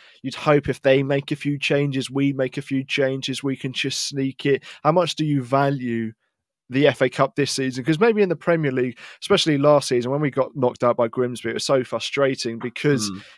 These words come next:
Speaker 1: it was our one chance of happiness that year. As
Speaker 2: <laughs>
Speaker 1: unlikely as it would have been if we
Speaker 2: Yeah.
Speaker 1: got Brighton in the next round, we probably would have got the same as Grimsby, five nil loss or, or something like that, maybe a, a two nil, three nil, I don't know. But this season,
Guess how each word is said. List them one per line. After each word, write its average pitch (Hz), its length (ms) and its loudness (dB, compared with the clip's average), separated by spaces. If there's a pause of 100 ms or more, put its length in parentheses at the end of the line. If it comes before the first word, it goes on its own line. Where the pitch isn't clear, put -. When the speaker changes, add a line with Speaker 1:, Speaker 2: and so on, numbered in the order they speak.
Speaker 1:
it 151 100 0
was 143 160 0
our 147 140 6
one 175 300 4
chance 151 460 0
of 139 260 -4 (240)
happiness 120 760 -2
that 127 240 -2
year. 196 120 4
As 151 160 4
Speaker 2:
<laughs> - 0 -
Speaker 1:
unlikely 185 520 6
as 160 100 8
it 165 100 4
would 151 140 4
have 147 140 2
been 143 320 0 (240)
if 160 120 -2
we 165 80 4
Speaker 2:
Yeah. 101 120 6
Speaker 1:
got 104 80 0
Brighton 139 260 2
in 131 80 -6
the 127 80 -6
next 131 280 -8
round, 131 340 -2 (200)
we 180 140 4
probably 156 320 4
would 147 140 2
have 143 80 -2
got 160 160 0
the 143 60 -6
same 165 280 2
as 151 80 -4
Grimsby, 170 480 0
five 151 380 -2
nil 151 180 -2
loss 147 300 2
or, 135 240 0
or 135 160 -4
something 139 400 -6
like 127 240 -2
that, 113 160 -4
maybe 117 280 -6
a, 113 120 -4
a 117 80 -8
two 123 300 -4
nil, 117 160 -10
three 127 280 -6
nil, 113 160 -6
I 110 60 -8
don't 120 240 -6
know. 127 320 -4
But 135 200 0 (440)
this 160 200 2
season, 135 680 0